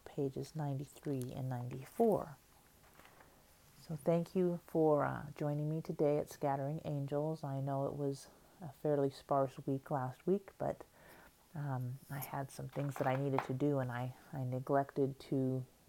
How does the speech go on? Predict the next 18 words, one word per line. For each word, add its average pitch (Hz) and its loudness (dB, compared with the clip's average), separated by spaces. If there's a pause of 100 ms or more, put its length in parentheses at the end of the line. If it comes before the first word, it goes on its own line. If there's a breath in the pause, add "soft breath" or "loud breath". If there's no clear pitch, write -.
(760)
take - -8
the 143 -4
time 127 -6
to, 127 -4
to - -10
do 135 2
this. 160 6
So - -10
I 117 -2
apologize 151 6
for - -2
that, 202 4 (260)
and 131 -6
I 127 -4 (200)
will 127 -2
hopefully 139 0 (480 soft breath)
see - -2
you 147 2